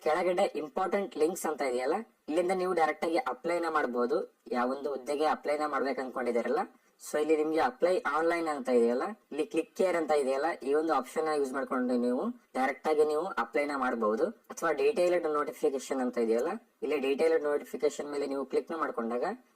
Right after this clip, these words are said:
ಈ ರೀತಿ ನಿಮ್ಗೆ ಈ ಒಂದು ಹುದ್ದೆಯ ನೋಟಿಫಿಕೇಶನ್ ಬಂದು ಓಪನ್ ಆಗುತ್ತೆ.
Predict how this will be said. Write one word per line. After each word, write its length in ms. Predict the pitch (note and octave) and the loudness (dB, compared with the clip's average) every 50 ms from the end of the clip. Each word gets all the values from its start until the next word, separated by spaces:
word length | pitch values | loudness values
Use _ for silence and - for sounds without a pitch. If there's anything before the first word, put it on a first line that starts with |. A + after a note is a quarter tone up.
| - | -2
ಈ 100 | - D#3 | 2 2
ರೀತಿ 260 | E3 F3 F3+ E3+ - | 4 4 2 2 0
ನಿಮ್ಗೆ 340 | E3 E3+ E3+ E3+ E3 F3+ G3+ G#3 G#3+ - - C#3 | -2 0 0 0 0 2 0 0 0 -4 -2 0
ಈ 40 | C#3 | 2
ಒಂದು 220 | D3 D#3 D#3 D#3 | 2 2 4 2
ಹುದ್ದೆಯ 280 | D3+ D3 C#3 D3 D3+ D3+ | 2 4 4 2 2 2
ನೋಟಿಫಿಕೇಶನ್ 800 | C#3+ C#3 C3 - - - D#3+ - - D3+ C#3+ - D#3+ D3+ C#3+ | 2 -2 -2 -4 -2 -2 -2 0 0 -2 -2 -2 -4 -4 -4
ಬಂದು 180 | C#3 D3 C#3+ C3+ B2+ B2+ | -4 -4 -2 0 0 0
ಓಪನ್ 240 | C3 B2+ D3+ D#3 D3 | 0 0 0 -2 0
ಆಗುತ್ತೆ. 640 | C3 A#2 G#2+ G#2+ G#2+ - - F3+ G#3 A3+ _ _ _ | 0 -2 -2 -4 -4 -2 -4 -4 -4 -6 _ _ _